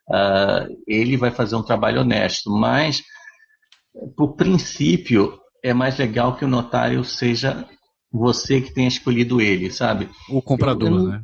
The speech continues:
Speaker 1: O comprador, sabe? Eu não digo assim, por exemplo, mas se eu, ah,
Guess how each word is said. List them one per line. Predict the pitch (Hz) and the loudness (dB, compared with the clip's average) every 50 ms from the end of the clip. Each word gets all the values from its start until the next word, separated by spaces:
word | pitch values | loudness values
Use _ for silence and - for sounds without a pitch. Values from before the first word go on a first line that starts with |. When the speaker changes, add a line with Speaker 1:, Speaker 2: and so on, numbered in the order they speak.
| - - - | -12 -10 -8
Speaker 1:
O | 127 113 | -8 -4
comprador, | - - 131 123 127 143 131 117 107 117 113 110 104 98 95 | -2 0 -2 0 2 0 0 0 2 2 2 4 2 2 0
sabe? | - - 113 110 120 | 0 0 2 2 2
Eu | 123 131 | 2 2
não | 147 160 160 139 | 2 0 -2 -2
digo | 127 135 143 143 127 127 | 0 0 0 0 0 0
assim, | 120 110 - - - 123 123 123 | 0 0 -2 -2 0 0 0 0
por | 123 - 131 123 | 0 0 0 0
exemplo, | 117 - - 127 123 117 117 | 0 0 0 0 0 0 0
mas | 120 123 135 135 - | 0 0 0 0 -2
se | - - - | -4 -2 0
eu, | 165 165 170 165 165 165 151 139 123 - - - - - _ _ _ _ _ _ _ _ _ _ _ _ _ _ - 131 | 0 2 2 2 2 2 2 0 -2 -2 -6 -18 -20 -20 _ _ _ _ _ _ _ _ _ _ _ _ _ _ -6 -2
ah, | 131 127 117 113 107 104 78 90 110 | 0 2 2 2 0 0 -2 -4 -6